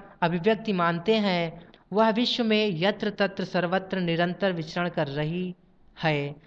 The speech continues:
जाने कहाँ है, और इसलिए कवि या काव्य नायक उसको सर्वत्र खोज रहा है।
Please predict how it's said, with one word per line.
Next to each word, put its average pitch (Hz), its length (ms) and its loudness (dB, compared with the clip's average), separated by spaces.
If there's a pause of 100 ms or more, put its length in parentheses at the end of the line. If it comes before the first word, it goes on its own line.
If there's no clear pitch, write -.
(200)
जाने 208 380 2
कहाँ 208 360 2
है, 208 280 2 (120)
और 156 280 -4
इसलिए 196 520 -2 (380)
कवि 233 240 6
या 226 180 6
काव्य 185 360 2
नायक 185 380 2 (120)
उसको 208 260 2
सर्वत्र 220 540 2 (160)
खोज 185 360 0
रहा 160 220 4
है। 170 400 0